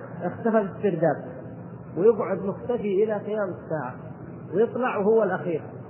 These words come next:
ويعيد الدن-، يعيد ال-، ال-، يملأ الأرض عدلا كما ملئت جورا، ويعيد أيام النبي صلى الله عليه وسلم."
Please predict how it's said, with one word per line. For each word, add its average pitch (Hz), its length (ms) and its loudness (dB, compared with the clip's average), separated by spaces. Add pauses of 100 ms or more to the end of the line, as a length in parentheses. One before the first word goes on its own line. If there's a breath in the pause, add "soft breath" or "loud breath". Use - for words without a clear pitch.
ويعيد 175 380 2
الدن-، 185 380 -4
يعيد 180 300 -2 (560)
ال-، 156 160 -4
ال-، 151 440 -4
يملأ 190 200 2
الأرض 170 240 2
عدلا 196 320 0
كما 170 160 -2
ملئت 160 340 0
جورا، 196 280 2
ويعيد 175 320 4 (180)
أيام 165 280 0
النبي 160 320 -2
صلى 143 160 -4
الله 139 180 -4
عليه 127 160 -6
وسلم." - 160 -10